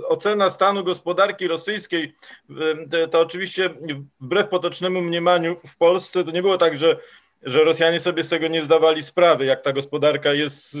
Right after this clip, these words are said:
skonstruowana i jakie ma ograniczenia. Oni sobie doskonale zdawali z tego, tego sprawę. E, to ich skłaniało i, i wreszcie skłoniło do myśli, że narzu-,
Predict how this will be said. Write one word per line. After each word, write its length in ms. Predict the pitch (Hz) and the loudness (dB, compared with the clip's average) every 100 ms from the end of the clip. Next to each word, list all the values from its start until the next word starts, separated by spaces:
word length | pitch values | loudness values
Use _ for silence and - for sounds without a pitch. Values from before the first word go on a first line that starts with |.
| 131 | -10
skonstruowana 760 | - 156 143 160 147 156 160 151 | -2 -2 0 2 4 4 2 2
i 80 | |
jakie 240 | 151 147 151 | 0 0 -2
ma 100 | 151 | 0
ograniczenia. 680 | 156 160 165 165 143 123 113 - - - | 2 2 2 0 0 0 -6 -12 -18 -6
Oni 160 | 160 | -4
sobie 180 | 156 175 | 0 0
doskonale 580 | 160 - 180 175 165 139 | 0 0 0 4 4 2
zdawali 420 | 127 139 131 127 | 0 4 4 2
z 80 | - | -4
tego, 440 | 135 123 135 127 | -4 -2 -4 -6
tego 260 | 127 139 135 | -6 -4 -4
sprawę. 520 | - 135 123 160 233 - _ _ - - - | -2 2 2 2 0 -6 _ _ -20 -16 -4
E, 320 | 139 151 147 | 0 2 0
to 180 | 143 208 | 2 0
ich 140 | 220 | 0
skłaniało 640 | - 196 185 196 208 208 | 0 2 4 4 4 2
i, 180 | 170 175 180 | 0 -6 -6
i 100 | 160 | -2
wreszcie 400 | 190 202 - 175 | -2 0 -2 -6
skłoniło 540 | - 175 175 233 233 | -2 0 0 2 2
do 120 | 185 | 2
myśli, 560 | 175 202 - 165 196 233 | -2 -4 -6 -8 -8 -4
że 360 | 180 190 185 - _ _ _ _ _ _ _ _ _ - | 0 0 0 -6 _ _ _ _ _ _ _ _ _ -2
narzu-, 440 | 160 190 151 202 | 2 2 2 -4